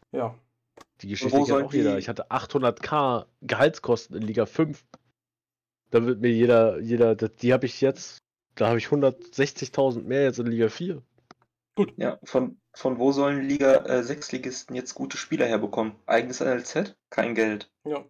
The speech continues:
Speaker 3: Also,
Speaker 2: Nein,
Speaker 3: das ist
Speaker 2: kannst
Speaker 3: viel
Speaker 2: nicht
Speaker 3: zu,
Speaker 2: machen.
Speaker 3: viel zu lange. Dafür haben die kein Geld, das zu investieren.
Speaker 2: Alte Spieler.
Speaker 3: Äh,
Speaker 2: Ich hab
Speaker 3: also
Speaker 2: heute
Speaker 3: müssen
Speaker 2: erst,
Speaker 3: die
Speaker 2: ich hab
Speaker 3: alte,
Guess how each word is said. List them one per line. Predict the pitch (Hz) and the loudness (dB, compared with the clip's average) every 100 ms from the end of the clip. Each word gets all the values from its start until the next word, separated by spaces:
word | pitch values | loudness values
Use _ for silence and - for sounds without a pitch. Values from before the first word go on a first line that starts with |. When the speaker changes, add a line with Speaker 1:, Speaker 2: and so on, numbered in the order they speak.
| - | -2
Speaker 3:
Also, | 117 110 | -2 0
Speaker 2:
Nein, | 95 80 76 | -4 -6 -10
Speaker 3:
das | - 127 | -2 -2
ist | 101 | 0
Speaker 2:
kannst | |
Speaker 3:
viel | - 143 | 2 2
Speaker 2:
nicht | |
Speaker 3:
zu, | 98 | 0
Speaker 2:
machen. | 87 | 0
Speaker 3:
viel | 156 | 2
zu | - 127 | 2 2
lange. | 113 107 | 2 0
Dafür | 117 - | -4 -6
haben | 131 | -12
die | 127 | -10
kein | 139 117 | -10 -6
Geld, | 120 117 | -4 -6
das | - | -10
zu | - | -8
investieren. | 113 117 - - - - - | -8 -8 -12 -10 -10 -12 -2
Speaker 2:
Alte | 117 117 | -2 0
Spieler. | 123 - 147 117 | -6 -6 0 4
Speaker 3:
Äh, | |
Speaker 2:
Ich | 120 | 4
hab | 113 | 4
Speaker 3:
also | 120 127 | 2 2
Speaker 2:
heute | 160 151 | 2 2
Speaker 3:
müssen | 127 | 0
Speaker 2:
erst, | 143 | 0
Speaker 3:
die | |
Speaker 2:
ich | - | 2
hab | 127 | 0
Speaker 3:
alte, | 139 - | 0 -6